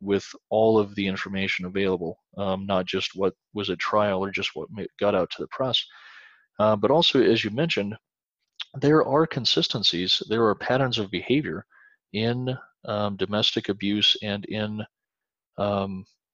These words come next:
in a lot of, uh, uh, violence among families that when you start seeing those indications, you can at least hopefully maybe,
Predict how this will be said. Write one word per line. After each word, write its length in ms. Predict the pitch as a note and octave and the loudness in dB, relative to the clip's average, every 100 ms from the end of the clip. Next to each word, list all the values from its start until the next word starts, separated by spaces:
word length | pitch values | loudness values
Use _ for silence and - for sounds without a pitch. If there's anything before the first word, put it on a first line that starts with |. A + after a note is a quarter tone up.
| _ - | _ -8
in 140 | A2 | -4
a 60 | A2+ | 0
lot 180 | A2 A2 | 2 4
of, 220 | G2+ - | 2 0
uh, 360 | F#2 G2+ F#2 F2 - | -2 0 -2 -4 -8
uh, 280 | D#2+ B1 - G#2 | -10 -10 -14 -6
violence 580 | G2+ A#2+ B2 F#2+ - - | 0 2 2 0 -4 -4
among 360 | G#2 G2+ G#2 G#2 | -6 -4 -4 -4
families 520 | - G#2+ C#3 F2 - | -2 -2 -2 -6 -4
that 160 | F#2 - _ _ _ _ _ _ _ _ _ _ | -4 -4 _ _ _ _ _ _ _ _ _ _
when 180 | A2 A2+ | -10 -6
you 100 | C3 | -4
start 380 | C#3 - A#2 G#2 _ _ _ _ _ - | -2 4 4 4 _ _ _ _ _ -4
seeing 380 | - - C3 A#2 | 0 0 0 2
those 220 | G2+ G2 | 0 0
indications, 640 | G#2 D#2+ - F3+ - A2 | -2 -2 0 2 0 -4
you 100 | B2 | -6
can 160 | C3+ G#2+ | -4 -4
at 120 | F2+ | -2
least 240 | C3 A#2+ - | 0 -2 0
hopefully 500 | E3 E3 G2+ G#2 F#2 | -2 -2 2 2 2
maybe, 520 | G2 A2 A2+ A2+ | 0 2 2 0